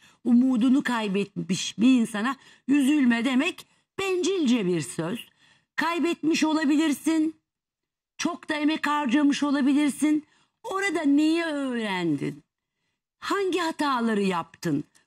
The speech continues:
Bunu görmeye özen göster demek lazım. Ee, yaşadıklarınızdan dolayı geçmişten bugüne yansıyan birçok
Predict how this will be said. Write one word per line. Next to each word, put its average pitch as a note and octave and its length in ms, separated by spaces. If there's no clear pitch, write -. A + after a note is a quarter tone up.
Bunu D4 260
görmeye G#3 560
özen E3+ 420
göster D#3 540
demek E3 340
lazım. D#3 580
Ee, - 140
yaşadıklarınızdan C#4+ 1800
dolayı F3+ 500
geçmişten C4 1120
bugüne A3+ 440
yansıyan G#3 760
birçok C#4+ 540